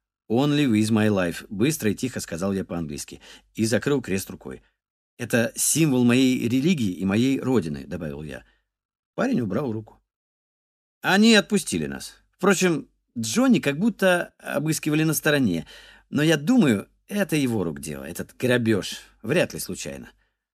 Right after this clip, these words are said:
Посмотрев на него, хуй скажешь, что он годится для того, чтобы его грабить. Бродяга бродягой. Я думаю, он это подстроил. Подошёл к своим знакомым и попросил только, чтобы сымитировали, будто его грабят тоже,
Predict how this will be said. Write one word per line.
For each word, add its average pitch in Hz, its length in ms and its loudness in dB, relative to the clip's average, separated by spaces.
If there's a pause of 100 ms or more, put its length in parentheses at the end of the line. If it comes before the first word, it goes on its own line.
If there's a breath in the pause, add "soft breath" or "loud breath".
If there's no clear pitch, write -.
(120)
Посмотрев 214 520 2
на 196 60 0
него, 196 320 2
хуй 196 300 -2
скажешь, 101 420 -2
что - 160 -6
он 110 120 0
годится 135 400 -2
для 135 140 -2
того, 175 260 -4
чтобы 92 240 -10
его 123 240 -2
грабить. 87 420 -8 (460)
Бродяга 226 480 4
бродягой. 117 580 -2 (380)
Я 180 180 4
думаю, 190 340 6
он 160 220 4
это 101 160 -4
подстроил. 80 540 -10 (520)
Подошёл 170 380 2
к - 40 -4
своим 156 200 2
знакомым 196 540 2
и 110 180 -4
попросил 160 420 2
только, 165 200 -2
чтобы 151 320 -2
сымитировали, 160 580 2
будто 139 320 -2
его 139 380 2
грабят 120 380 2
тоже, 101 340 0